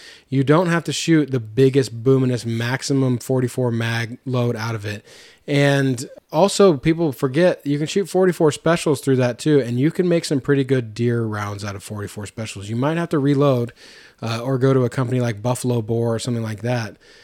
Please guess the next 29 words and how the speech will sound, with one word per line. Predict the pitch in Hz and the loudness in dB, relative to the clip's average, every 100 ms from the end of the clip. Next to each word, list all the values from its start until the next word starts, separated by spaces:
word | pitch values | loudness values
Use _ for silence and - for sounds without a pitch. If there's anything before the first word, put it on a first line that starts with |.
| _ - | _ -4
But, | 123 135 117 - _ - | 2 2 0 -6 _ -6
you | 147 | -2
know, | 127 101 95 _ 127 | -2 -6 -12 _ -4
don't, | 143 165 175 - _ 165 | 2 2 0 -6 _ -6
don't | 135 160 185 | 2 2 2
think, | - 160 143 135 - | 0 2 2 0 0
"Oh | 151 135 | 2 2
man, | 135 135 123 113 | 2 0 0 -2
this | 131 - | -2 -2
is | 131 | -6
too | - 139 | -2 -2
much | 127 - | -2 0
recoil | 131 127 127 117 | 0 2 0 -2
for | - | -2
me. | 117 117 113 | -4 -2 -4
There's | 113 113 | -4 -4
nothing | 127 123 120 | -4 -2 -4
I | |
can | 107 110 | -4 -2
do | 123 | -2
about | 107 107 | -2 -4
it," | 107 | -6
because | 110 135 127 | -4 -4 0
you | |
may | 170 180 | 2 2
be | 180 | 4
able | 170 160 143 | 4 2 0
to | 113 | 0
download | 127 143 156 151 151 143 | 0 2 2 4 2 0